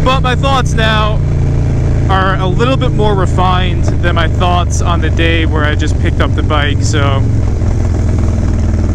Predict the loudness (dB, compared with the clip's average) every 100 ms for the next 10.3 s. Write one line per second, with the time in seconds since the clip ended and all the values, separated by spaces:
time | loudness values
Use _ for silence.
0 | 0 0 0 0 0 2 0 0 -2 0
1 | 0 0 0 0 0 0 0 0 0 0
2 | 0 0 0 0 0 0 0 0 0 0
3 | 0 0 0 0 0 0 0 0 0 0
4 | 0 0 0 0 0 0 0 0 0 0
5 | 0 0 0 0 0 0 0 0 0 0
6 | 0 0 0 0 0 0 0 0 0 0
7 | 0 0 0 0 0 2 2 0 0 0
8 | 0 0 0 0 0 0 0 0 0 0
9 | 0 0 0 0 0 0 0 0 2 0
10 | 2 0 0